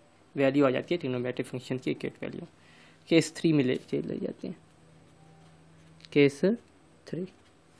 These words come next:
केस थ्री में हमारे पास जो मैंने दी है, ये मेरे पास सिक्सटी डिग्री है, सिक्सटी डिग्री किस इक्वल है? पाई ओवर थ्री के। एंगल में इसकी वैल्यू ए वन एटी है, तो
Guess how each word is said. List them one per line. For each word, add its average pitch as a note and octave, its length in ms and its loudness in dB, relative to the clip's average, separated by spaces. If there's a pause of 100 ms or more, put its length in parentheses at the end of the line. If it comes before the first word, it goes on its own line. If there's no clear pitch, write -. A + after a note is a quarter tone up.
(380)
केस D#3 260 2
थ्री E3 200 2
में D#3+ 140 6
हमारे C#3+ 240 6
पास C#3+ 340 6
जो C#3+ 140 4
मैंने C#3 320 0
दी C#3 180 -2
है, C#3+ 60 4
ये C3+ 120 2
मेरे C3+ 200 2
पास C3+ 240 2
सिक्सटी - 380 -2
डिग्री E3+ 300 2 (500)
है, D3+ 220 6 (1600)
सिक्सटी E3 360 -2
डिग्री D#3 220 2
किस D#3 260 -2
इक्वल D3 260 0
है? C#3 120 2 (360)
पाई C#3+ 200 8
ओवर C3+ 360 4 (240)
थ्री C#3 140 -6 (160)
के। - 60 -12 (800)
एंगल D3 280 4
में D3 160 4
इसकी C#3+ 260 -4
वैल्यू C3+ 340 -2
ए C#3 100 0
वन C3+ 220 0
एटी D#3+ 280 -4
है, D3 100 2
तो C3 420 -2